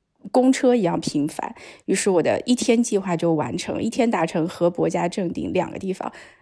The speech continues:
就走了两万步，就把这整一个流程走完，还回到了八大处，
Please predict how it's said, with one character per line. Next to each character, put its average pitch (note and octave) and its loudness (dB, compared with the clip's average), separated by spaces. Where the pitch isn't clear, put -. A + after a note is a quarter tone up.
就 A#3 10
走 G#3 6
了 A3 8
两 C4+ 6
万 A3+ 4
步， G#3+ 2
就 G3+ 4
把 G3 0
这 G3 0
整 F3 2
一 D3 -2
个 B3+ 4
流 F3+ 6
程 D#3+ -2
走 F3+ 6
完， D#3+ 6
还 A3+ 2
回 D#3+ 6
到 A#3 6
了 F#3 6
八 G#3 2
大 G#3 2
处， - 0